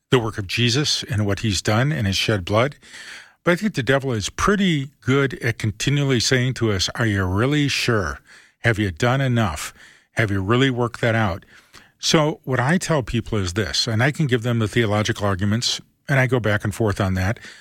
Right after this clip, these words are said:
But with a lot of people, I simply say to them, "Where do you stand with Jesus right now?" "Well, he's my Lord and Savior." I said, "That's all you need."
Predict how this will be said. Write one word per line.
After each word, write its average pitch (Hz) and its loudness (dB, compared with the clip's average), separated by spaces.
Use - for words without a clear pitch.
But 143 4
with 131 0
a 135 2
lot 143 4
of 226 -2
people, 107 -4
I 127 2
simply 160 0
say 143 2
to 139 0
them, 101 -2
"Where 202 4
do 262 0
you 254 4
stand 165 0
with 143 -2
Jesus - 0
right 139 0
now?" 160 0
"Well, 123 4
he's 143 4
my 131 2
Lord 127 2
and 113 0
Savior." 139 0
I 110 0
said, 101 -2
"That's 110 -2
all 127 2
you 123 2
need." 160 2